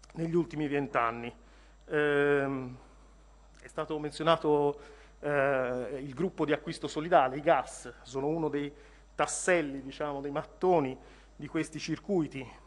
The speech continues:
di cui fanno parte anche le comunità a sostegno dell'agricoltura, le C S A, le reti di economia solidale, che di solito sono regionali o territoriali,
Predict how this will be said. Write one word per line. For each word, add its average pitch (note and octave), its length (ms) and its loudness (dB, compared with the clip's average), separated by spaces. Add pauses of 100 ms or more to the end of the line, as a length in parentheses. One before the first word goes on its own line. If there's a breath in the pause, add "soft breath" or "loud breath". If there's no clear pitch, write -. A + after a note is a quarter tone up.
di C#3 220 -16
cui E3+ 160 -2
fanno D#3 220 6
parte D#3 300 4
anche D#3 340 0
le C#3+ 120 -2
comunità D3 380 -2
a D3+ 40 0
sostegno D3 400 -6
dell'agricoltura, C#3 720 -2
le C3 80 -6
C C3+ 160 -8
S - 200 -10
A, D#3+ 240 4 (360 loud breath)
le D3+ 180 -6
reti E3+ 260 -4
di D3 80 -2
economia D3 400 0
solidale, C#3+ 500 4
che C#3 80 -10
di B2+ 100 -14
solito C#3 320 -6
sono C3+ 360 -4 (500 loud breath)
regionali D3 680 0
o C#3 60 -6
territoriali, C#3+ 840 4